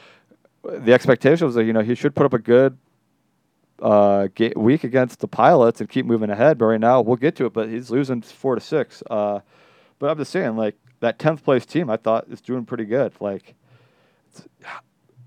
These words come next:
each week, it just, it's just crazy. It's, it, it matters so much. It almost matters each week even more. Uh,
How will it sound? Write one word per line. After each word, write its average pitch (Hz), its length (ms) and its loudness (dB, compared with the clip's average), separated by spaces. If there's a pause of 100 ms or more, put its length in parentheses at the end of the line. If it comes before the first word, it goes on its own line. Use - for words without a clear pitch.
(220)
each 196 200 0
week, 143 320 4
it 123 60 -6
just, 110 320 -6
it's - 160 -4
just 127 160 -6
crazy. 117 400 -4
It's, 92 420 -16
it, 110 220 -8
it 123 200 -8
matters 120 460 0
so 123 240 -2
much. 110 320 -4
It 104 60 -2
almost 139 260 -2
matters 117 400 -4
each 127 220 -8
week 120 320 -8
even 107 340 -10
more. 98 380 -8 (520)
Uh, 95 640 -16